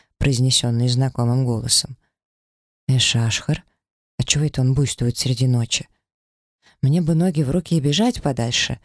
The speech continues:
однако любопытство пересилило доводы разума.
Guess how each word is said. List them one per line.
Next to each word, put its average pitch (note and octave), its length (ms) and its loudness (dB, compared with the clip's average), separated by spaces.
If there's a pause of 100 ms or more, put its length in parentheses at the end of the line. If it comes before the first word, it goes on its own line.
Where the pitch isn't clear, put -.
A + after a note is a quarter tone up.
(360)
однако A#2+ 420 0
любопытство E3 880 0
пересилило C3 840 0
доводы A#2 440 -2
разума. - 460 -6